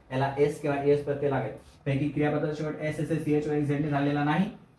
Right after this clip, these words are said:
त्यामुळे त्याला एस प्रत्यय लागणार नाही, त्याला फक्त एस प्रत्यय लागेल आणि वाक्य असं ठरेल बघा की, "My brother considers", मी स्वतःला समजतो, तो त्याचा, त्याला समजतो म्हणून himself, himself lucky.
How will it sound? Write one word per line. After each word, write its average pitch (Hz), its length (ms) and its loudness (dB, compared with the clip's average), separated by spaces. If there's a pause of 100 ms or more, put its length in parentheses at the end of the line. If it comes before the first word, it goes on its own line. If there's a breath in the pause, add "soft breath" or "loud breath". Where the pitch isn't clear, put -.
त्यामुळे 131 260 -2
त्याला 131 160 -4
एस 131 240 -4
प्रत्यय 127 220 -6
लागणार 135 280 0
नाही, 143 120 -2
त्याला 131 160 0
फक्त 127 200 -6
एस 127 220 -2
प्रत्यय 131 240 -2
लागेल 127 200 2
आणि 127 120 2
वाक्य 127 320 -2 (340)
असं 127 180 -4
ठरेल 123 240 2
बघा 127 200 -2 (540)
की, 143 220 0
"My 123 100 4
brother 156 480 4 (320)
considers", 196 460 2 (500)
मी 160 140 6
स्वतःला 180 400 4
समजतो, 202 420 -4
तो 208 80 -2
त्याचा, 175 340 2
त्याला 175 320 6
समजतो 202 300 -2
म्हणून 180 220 0
himself, 160 420 2 (1700)
himself 131 420 0 (1400)
lucky. 190 300 0